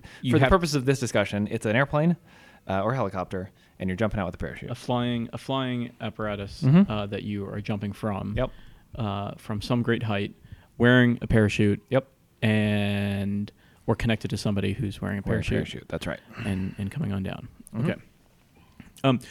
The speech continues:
Speaker 1: so the first thing that comes to mind is a, uh, meme I saw not too long ago, uh, that had a photo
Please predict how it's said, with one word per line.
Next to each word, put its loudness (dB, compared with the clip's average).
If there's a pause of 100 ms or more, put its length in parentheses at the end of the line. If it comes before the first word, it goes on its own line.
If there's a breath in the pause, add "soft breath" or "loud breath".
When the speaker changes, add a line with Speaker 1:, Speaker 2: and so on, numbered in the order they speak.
(180 loud breath)
Speaker 1:
so 8
the 6
first 6
thing 8
that 4
comes 6
to 4
mind 4 (120)
is 4 (480 loud breath)
a, 8 (120)
uh, 2 (100)
meme 6
I 6
saw 0 (120)
not 4
too 0
long 2
ago, 0 (520 soft breath)
uh, 2 (100)
that 4
had 2 (100)
a 4
photo 6